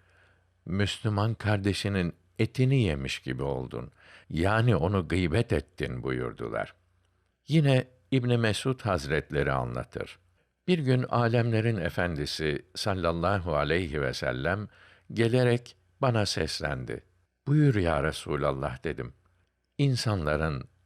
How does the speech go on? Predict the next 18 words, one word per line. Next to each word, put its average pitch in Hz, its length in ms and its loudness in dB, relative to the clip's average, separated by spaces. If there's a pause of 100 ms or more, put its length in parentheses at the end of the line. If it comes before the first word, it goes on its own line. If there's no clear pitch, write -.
en 131 240 2
faziletlisi 78 1080 -4
kimdir 78 640 -4
biliyor 101 340 2
musun?" 67 460 -4
buyurdu. 58 540 -6 (640)
"Allah 120 360 2
ve 113 120 2
Resulü 104 580 -2
daha 107 280 2
iyi 78 340 0
bilir." 65 340 -4
dedim. 64 340 -6 (640)
O 113 100 0
zaman, 107 420 0 (680)
"İnsanların 95 840 2
en 120 300 0
faziletlisi 95 1120 0